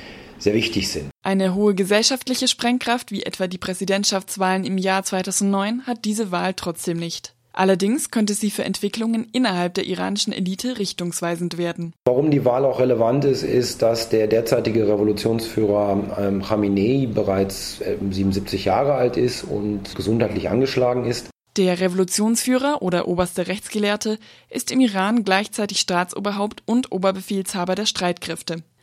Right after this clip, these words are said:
Speaker 2: Außerdem hat er umfassende Vetomächte und kann den Präsidenten absetzen.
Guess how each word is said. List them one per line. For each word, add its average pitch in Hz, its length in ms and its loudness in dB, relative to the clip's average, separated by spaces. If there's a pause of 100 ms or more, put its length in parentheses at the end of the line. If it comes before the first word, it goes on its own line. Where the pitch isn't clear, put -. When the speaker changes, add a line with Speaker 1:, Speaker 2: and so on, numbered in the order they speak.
Speaker 2:
Außerdem 208 560 2
hat 202 160 -2
er 190 120 2
umfassende 190 560 0
Vetomächte 208 760 -2
und 240 200 0
kann 208 160 0
den 208 120 2
Präsidenten 214 640 -2
absetzen. 175 640 -6